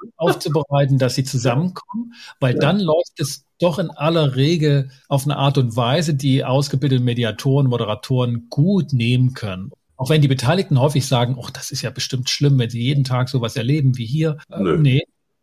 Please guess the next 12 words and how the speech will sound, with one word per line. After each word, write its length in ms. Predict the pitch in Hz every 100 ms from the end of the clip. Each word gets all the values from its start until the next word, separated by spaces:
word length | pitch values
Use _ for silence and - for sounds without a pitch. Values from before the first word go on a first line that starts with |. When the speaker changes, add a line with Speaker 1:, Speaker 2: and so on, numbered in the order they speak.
| _
Speaker 1:
das 180 | - 135
ist 340 | 135 165 - -
das 140 | 156 135
bunte 260 | 165 156
Leben 400 | 131 131 160 185
und 160 | 160 143
das 160 | 143
macht 200 | - 123
Freude, 520 | - 120 127 135 147 143 - _
dabei 360 | 151 131 113 104
zu 180 | -
sein. 420 | 104 110 92 95